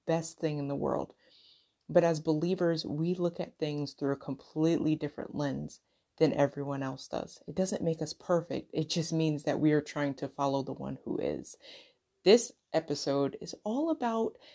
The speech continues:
those things that I'm seeing in the culture that are not so subtle, but at the same time, they are so trendy that people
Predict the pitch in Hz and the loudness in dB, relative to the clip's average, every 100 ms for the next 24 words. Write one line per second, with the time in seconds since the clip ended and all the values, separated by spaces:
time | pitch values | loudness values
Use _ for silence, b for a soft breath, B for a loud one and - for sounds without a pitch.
0 | B 190 180 180 - 262 262 240 180 165 | B 2 2 0 -4 0 0 -2 -4 -4
1 | 160 165 165 165 160 - 151 156 156 156 | -6 -8 -4 -4 -4 -4 -6 -4 -4 -4
2 | 156 151 160 165 165 156 165 - - 196 | 0 4 6 4 0 0 0 -4 -6 -4
3 | 190 202 202 226 240 _ b b b b | -4 -2 0 0 -2 _ b b b b
4 | b b b - 156 175 190 185 180 165 | b b b -8 0 6 8 6 0 -4
5 | - 208 190 - - 185 156 147 143 147 | -4 -4 -4 -6 -10 -6 -4 -4 -8 -2
6 | 156 160 165 160 _ - 143 147 147 147 | 6 6 6 0 _ -4 0 0 -2 -6
7 | - - - 185 226 226 - 277 233 156 | -10 -8 -2 0 0 -2 -6 -2 -2 -2
8 | - - - B B B 147 156 - - | -4 -8 -14 B B B -2 -2 -2 -12
9 | - 233 - 226 220 220 | -6 -6 -2 0 2 0